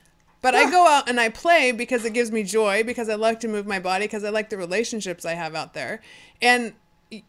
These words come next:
Speaker 1: one day I'm like, "Oh my gosh, I feel amazing." The next,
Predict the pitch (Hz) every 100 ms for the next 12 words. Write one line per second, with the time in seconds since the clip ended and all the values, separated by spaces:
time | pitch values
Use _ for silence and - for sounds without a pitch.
0 | _ - 226 302 370 339 294 240 294 285
1 | 254 226 339 370 196 165 - 262 302 160
2 | - 226 277 269 208 196 240 339 359 262
3 | 233 262 349 - - -